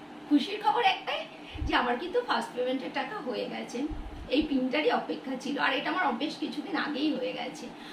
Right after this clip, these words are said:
আর এটা সম্পূর্ণ সম্ভব হয়েছে তোমাদের জন্য, আর একমাত্র তোমাদের জন্য। এইভাবেই কিন্তু আমাকে সবসময় তোমরা সাপোর্ট করে যেও। আর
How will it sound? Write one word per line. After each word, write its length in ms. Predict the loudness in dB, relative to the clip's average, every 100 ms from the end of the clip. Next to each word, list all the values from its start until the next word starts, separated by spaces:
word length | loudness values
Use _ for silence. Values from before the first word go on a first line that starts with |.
| 0
আর 120 | 0 0
এটা 340 | -2 4 6 6 2
সম্পূর্ণ 580 | 0 0 6 6 6 -6 -4
সম্ভব 280 | 0 2
হয়েছে 480 | 2 2 0 0 -2 0
তোমাদের 500 | 2 4 4 0 -4
জন্য, 360 | -4 -2 -2 0
আর 120 | 0 2
একমাত্র 600 | 0 0 -2 -4 -4 -4 -2
তোমাদের 480 | -2 -4 -2 -4 -4
জন্য। 480 | -6 -6 -4 -6 -10 -8 -8 -8 -10 -8 -6 -6 -2 -2
এইভাবেই 380 | 2 2 2 -2
কিন্তু 180 | 0 2 2
আমাকে 220 | 0 -2 -2
সবসময় 500 | 0 0 -4 -2 0 2
তোমরা 200 | 2 0 -2
সাপোর্ট 320 | -4 -6 -6 -6
করে 180 | -4 -6
যেও। 160 | -8 -10 -10 -10 -10 -6 -6 -6 -10 -12 -8 -4 0
আর 80 | 4